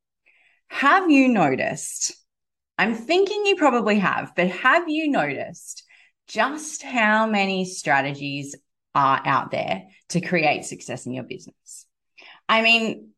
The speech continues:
I only have to scroll my, uh, social media to see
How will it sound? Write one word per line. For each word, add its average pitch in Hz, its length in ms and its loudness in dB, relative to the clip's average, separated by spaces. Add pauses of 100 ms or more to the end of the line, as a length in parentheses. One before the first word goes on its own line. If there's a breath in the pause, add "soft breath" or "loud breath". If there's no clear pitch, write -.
(120)
I 269 240 4
only 415 220 0
have 392 240 2
to 320 100 -2
scroll 220 880 2
my, 185 600 2 (760)
uh, 180 280 4
social 196 440 0
media 175 480 0 (580)
to 190 760 2
see 175 880 -2